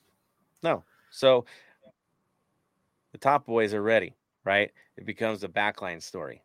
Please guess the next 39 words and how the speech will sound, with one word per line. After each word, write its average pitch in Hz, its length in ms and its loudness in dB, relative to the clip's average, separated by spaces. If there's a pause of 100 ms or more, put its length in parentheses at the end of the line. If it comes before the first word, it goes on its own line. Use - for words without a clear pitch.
That 107 200 4
is 98 120 -2
the 98 60 -6
conversation. 87 840 -8 (220)
That 95 160 0
is 98 160 -4
the 98 80 -4
debate. 85 380 -6 (220)
Goalkeeper's 123 520 0
not 104 160 2
a 98 40 -4
debate. 90 340 -6 (360)
It's 117 160 -2
Max. 98 400 -4 (400)
Done. 85 240 0 (320)
Finished. 95 360 -2 (120)
Got 98 240 2
that. - 160 -4 (680)
Center 156 340 6
back 117 280 6
pairing. 87 320 -6 (460)
Who 127 180 0
do 127 80 -4
you 123 120 -2
think 113 220 -4
it's 110 180 -4
gonna 101 280 -2
be? 82 180 -8 (1800)
I'll - 80 0
start 214 160 4
with 160 100 2
Tony. 110 280 2 (220)
Give - 140 -8
Tony 123 240 2
the 90 100 -8
shot 85 240 -2
at - 80 -14
this - 180 -12
one. - 140 -16